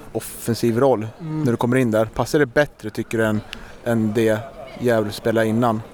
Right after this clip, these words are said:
Speaker 2: Alltså, egentligen blir det ingen jättestor skillnad på min position. Det är ju liksom att vi är ju, vi är ju egentligen inåtgående, eh,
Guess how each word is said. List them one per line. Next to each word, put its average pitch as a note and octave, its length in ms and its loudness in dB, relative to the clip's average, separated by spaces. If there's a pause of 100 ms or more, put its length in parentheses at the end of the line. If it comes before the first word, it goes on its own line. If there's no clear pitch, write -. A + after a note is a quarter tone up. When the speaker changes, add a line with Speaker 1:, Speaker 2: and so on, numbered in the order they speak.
(360)
Speaker 2:
Alltså, D3+ 200 -2
egentligen E3 460 0
blir D3+ 120 2
det D3+ 60 4
ingen D3+ 140 4
jättestor D3+ 420 2
skillnad C#3+ 280 2
på C#3+ 80 0
min D3+ 180 2
position. B2+ 480 -2 (100)
Det D3+ 80 4
är D3+ 80 6
ju D3 120 6
liksom C3+ 320 0
att B2+ 100 0 (140)
vi C3+ 360 0
är C#3+ 120 6
ju, C3+ 300 4 (880)
vi C3+ 160 2
är C#3 100 4
ju C3+ 140 4
egentligen C3 440 2 (540)
inåtgående, C3 840 2 (320)
eh, B2 260 4